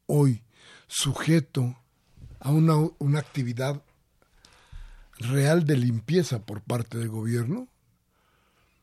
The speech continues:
tendría que ser sin duda San Fernando. Creo que es hora, creo que este gobierno no puede darse el lujo de ignorar lo que está pasando ahí. No, no importa,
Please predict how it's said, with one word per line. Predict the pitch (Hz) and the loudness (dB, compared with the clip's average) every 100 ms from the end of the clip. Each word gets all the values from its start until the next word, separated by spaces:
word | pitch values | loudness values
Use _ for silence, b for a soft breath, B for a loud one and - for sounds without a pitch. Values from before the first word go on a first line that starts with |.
| _ _ | _ _
tendría | - 120 143 | -4 -2 -2
que | 127 | -2
ser | - 139 | -2 -2
sin | - 117 | -2 -2
duda | 120 120 | -2 -4
San | - 110 | -4 -8
Fernando. | 98 95 95 85 82 _ _ _ _ _ _ _ _ _ _ _ _ _ _ _ _ _ _ _ _ _ _ _ _ _ _ _ _ _ _ _ _ _ _ _ | -8 -10 -10 -12 -16 _ _ _ _ _ _ _ _ _ _ _ _ _ _ _ _ _ _ _ _ _ _ _ _ _ _ _ _ _ _ _ _ _ _ _
Creo | - | -4
que | 202 156 | -2 0
es | - | 0
hora, | 110 92 98 - | -2 -4 -6 -2
creo | 165 | 0
que | 175 180 | 2 2
este | 156 - | 2 0
gobierno | 147 117 127 151 139 | 0 2 2 2 2
no | 123 131 | 2 0
puede | - 127 117 | 0 -2 0
darse | 123 120 117 | -2 -4 -4
el | |
lujo | 110 113 - 113 | -4 -6 -4 -4
de | 113 | -4
ignorar | 98 101 104 110 104 - b b b b | -6 -6 -4 -6 -8 -12 b b b b
lo | 127 113 | -10 -8
que | |
está | - - 113 | -8 -6 -6
pasando | 113 117 113 107 | -6 -4 -4 -6
ahí. | 92 95 90 _ _ _ _ _ _ _ _ _ _ _ _ _ b b b b b | -8 -12 -16 _ _ _ _ _ _ _ _ _ _ _ _ _ b b b b b
No, | - 240 | 4 6
no | 208 | 10
importa, | 254 226 214 233 233 226 226 240 - | 10 8 8 6 6 4 4 2 -4